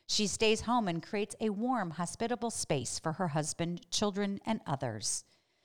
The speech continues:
She serves in her church, in the nursery, children's church, women's ministry, or on the hospitality team. And she looks damn good doing it. She doesn't sweat, ladies.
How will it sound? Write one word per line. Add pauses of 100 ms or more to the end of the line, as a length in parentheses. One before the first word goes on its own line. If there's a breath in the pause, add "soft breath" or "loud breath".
She
serves
in
her
church,
in
the
nursery,
children's
church,
women's
ministry,
or
on
the
hospitality
team. (400 soft breath)
And (140 soft breath)
she
looks
damn
good
doing
it. (160)
She
doesn't
sweat,
ladies.